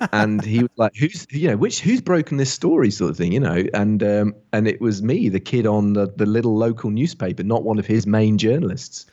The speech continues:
Speaker 1: Wow.
Speaker 2: And so I was invited in and offered a job on the big newspaper. <laughs>
Speaker 1: Wow.
Speaker 2: And so at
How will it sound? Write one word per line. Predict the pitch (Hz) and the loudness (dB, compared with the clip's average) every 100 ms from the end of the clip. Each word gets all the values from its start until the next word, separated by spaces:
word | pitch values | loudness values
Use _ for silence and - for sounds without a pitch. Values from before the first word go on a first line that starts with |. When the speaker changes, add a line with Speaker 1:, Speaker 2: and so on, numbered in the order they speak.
| - | -6
Speaker 1:
Wow. | 117 123 107 | -2 -2 -2
Speaker 2:
And | 107 117 107 | 0 0 0
so | - 120 _ _ _ _ - | -2 -2 _ _ _ _ 0
I | 117 | 2
was | 110 | 2
invited | 98 107 110 113 | 2 2 2 4
in | 131 | 2
and | 131 110 | 2 0
offered | 123 120 113 | -2 0 -2
a | |
job | 101 113 135 | 2 2 2
on | 135 | 2
the | 127 | 2
big | 117 131 | 0 0
newspaper. | 139 - 107 98 101 95 - | 0 0 0 0 -2 -8 -2
<laughs> | - - 571 480 480 453 427 - 131 | -2 -2 -6 -6 -6 -6 -8 -10 -4
Speaker 1:
Wow. | 151 160 151 | 0 2 2
Speaker 2:
And | 139 | 2
so | 151 | 2
at | 147 | 2